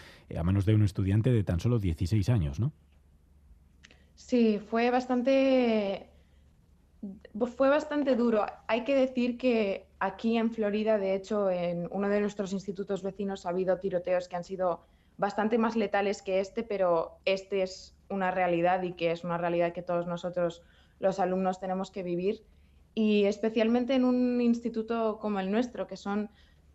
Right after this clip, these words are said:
Speaker 2: tres mil seiscientos alumnos, pues tienes al-, tienes miedo de, a ver, porque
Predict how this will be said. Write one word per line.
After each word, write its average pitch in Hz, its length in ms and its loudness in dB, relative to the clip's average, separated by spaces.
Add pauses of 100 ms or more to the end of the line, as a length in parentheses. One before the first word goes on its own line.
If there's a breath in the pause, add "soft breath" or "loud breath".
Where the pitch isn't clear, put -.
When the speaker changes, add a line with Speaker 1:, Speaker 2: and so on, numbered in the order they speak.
(220)
Speaker 2:
tres 202 240 0
mil 226 200 2
seiscientos 226 480 -2
alumnos, 226 640 4
pues 196 340 -2
tienes 233 420 0
al-, 208 180 -2 (340)
tienes 247 340 2
miedo 233 320 4
de, 180 400 6
a 185 80 2
ver, 233 260 2
porque 202 280 -6